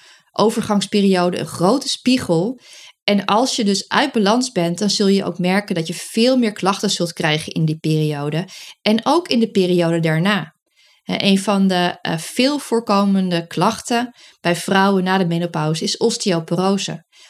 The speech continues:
Nou, osteoporose kunnen we zeker met dingen mee doen in Ayurveda. Dus mocht je het hebben, ehm, don't worry. We kunnen echt, eh, we hebben echt supergoeie resultaten.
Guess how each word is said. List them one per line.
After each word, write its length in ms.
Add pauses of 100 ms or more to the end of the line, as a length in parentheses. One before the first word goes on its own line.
(120)
Nou, 160
osteoporose 1120 (220)
kunnen 200
we 80
zeker 380
met 160
dingen 220
mee 180
doen 300
in 340
Ayurveda. 760
Dus 300
mocht 260
je 60
het 80
hebben, 500
ehm, 300
don't 320
worry. 380
We 80
kunnen 300
echt, 320
eh, 100
we 160
hebben 180
echt 240
supergoeie 460
resultaten. 720